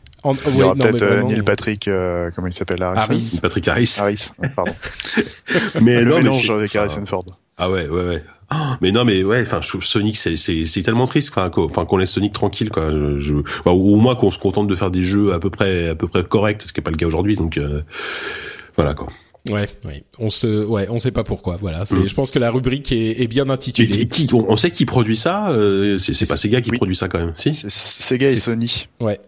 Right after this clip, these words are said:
Speaker 3: Oh là, d'accord, ok.
Speaker 2: Voilà.
Speaker 3: Bon.
Speaker 2: Donc, euh, et... mais
Speaker 3: <laughs>
Speaker 2: surtout, ça arrive pas avant, euh, deux mille dix-huit, je crois, un truc
Speaker 1: Ouais,
Speaker 2: comme
Speaker 1: c'est
Speaker 2: ça.
Speaker 1: ça, ouais.
Speaker 3: Mm, d'accord.
Speaker 2: Parce que le, en fait, le, le, la collaboration, en tout cas, le, le projet de film Sonic avait été annoncé, euh, il y a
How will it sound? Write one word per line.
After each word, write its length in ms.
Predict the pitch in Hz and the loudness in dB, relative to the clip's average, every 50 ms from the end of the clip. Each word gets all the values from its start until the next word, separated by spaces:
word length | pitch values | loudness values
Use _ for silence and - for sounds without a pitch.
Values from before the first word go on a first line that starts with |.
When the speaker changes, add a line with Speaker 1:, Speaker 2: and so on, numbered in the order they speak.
| _ _ _ - - - | _ _ _ -14 -4 2
Speaker 3:
Oh 160 | 104 113 117 | 4 4 4
là, 220 | 107 98 95 87 80 | 4 2 0 0 0
d'accord, 280 | 82 80 - 85 76 76 | -2 -2 -2 -2 -2 -4
ok. 160 | 80 80 - 76 85 - _ - | -6 -6 -6 -8 -8 -12 _ -6
Speaker 2:
Voilà. 200 | 98 95 92 90 | -4 -2 -2 -4
Speaker 3:
Bon. 80 | - - - - - - - - - | -4 -8 -12 -16 -16 -14 -12 -6 -6
Speaker 2:
Donc, 280 | 98 95 92 - - | -6 -4 -4 -4 -4
euh, 380 | 90 90 87 85 85 85 90 92 | -2 -2 0 -2 0 0 0 0
et... 140 | 95 98 98 92 101 | 0 0 -2 -2 -2
mais 80 | 104 | -2
Speaker 3:
<laughs> 0 | |
Speaker 2:
surtout, 320 | 101 - - 107 - - 151 | -2 -2 -2 -2 -2 -2 -2
ça 180 | - - 110 | 0 2 2
arrive 200 | 98 98 101 - | 2 2 0 0
pas 200 | - 123 117 117 | 0 0 0 2
avant, 800 | 113 107 104 110 110 117 127 127 127 123 120 120 117 110 104 107 | 0 -2 -2 -2 -2 0 0 0 -2 -2 -2 -2 -2 -2 -2 -2
euh, 160 | 95 95 95 98 | -2 -2 -2 -2
deux 140 | 95 107 113 | -2 0 0
mille 160 | 120 127 131 | 0 0 0
dix-huit, 340 | 127 123 127 131 147 160 - | -2 -2 -2 -2 -2 0 0
je 60 | - | -2
crois, 180 | - - 110 113 107 | 0 0 0 0 0
un 40 | 107 | -2
truc 160 | 107 - - 113 | -4 -2 -2 0
Speaker 1:
Ouais, 40 | 110 | 0
Speaker 2:
comme 60 | 110 | 0
Speaker 1:
c'est 80 | - - | 0 -2
Speaker 2:
ça. 40 | 139 - 92 85 | -2 -2 -4 -6
Speaker 1:
ça, 40 | |
ouais. 60 | 82 - - - - _ _ _ _ _ _ - 87 | -8 -10 -14 -20 -20 _ _ _ _ _ _ -2 0
Speaker 3:
Mm, 140 | 90 87 87 | 2 2 2
d'accord. 220 | 110 104 101 98 | 2 2 0 0
Speaker 2:
Parce 160 | 98 95 - | 0 0 0
que 100 | - - | 0 0
le, 840 | 101 98 98 95 92 95 95 92 95 95 95 92 92 92 90 90 92 | 0 2 2 2 2 0 0 0 0 0 2 2 0 0 0 0 0
en 60 | 95 | 0
fait, 240 | - 131 135 - - | 0 0 0 0 2
le, 160 | 110 101 98 | 2 2 2
le, 340 | 95 95 95 92 95 95 92 | 2 0 0 0 0 0 0
la 120 | 98 95 | 0 0
collaboration, 680 | - 120 113 117 117 120 113 113 113 - - 131 123 110 | 2 2 2 4 4 4 4 4 2 2 0 -2 -2 -2
en 40 | 98 | -2
tout 100 | - 104 | -4 -4
cas, 140 | - - 110 | -2 -2 -2
le, 200 | 101 98 92 87 | -2 -2 -4 -4
le 120 | 87 87 87 | -4 -6 -6
projet 400 | 87 - 135 139 135 123 139 135 | -4 0 2 2 4 4 2 0
de 40 | 127 | 0
film 200 | - - 117 113 | -2 -2 -2 0
Sonic 320 | - - 113 123 131 - | 0 0 0 -2 -2 -2
avait 180 | 104 98 101 95 | -2 0 0 0
été 140 | 95 - 92 | 0 0 -2
annoncé, 400 | 92 92 95 95 92 - - 107 | -2 -2 -2 -4 -4 -2 0 0
euh, 580 | 107 107 98 92 85 87 87 87 90 87 90 | 2 2 2 0 0 -2 -2 -2 -2 -2 -2
il 60 | 92 90 | -2 -2
y 40 | |
a 60 | 90 | -2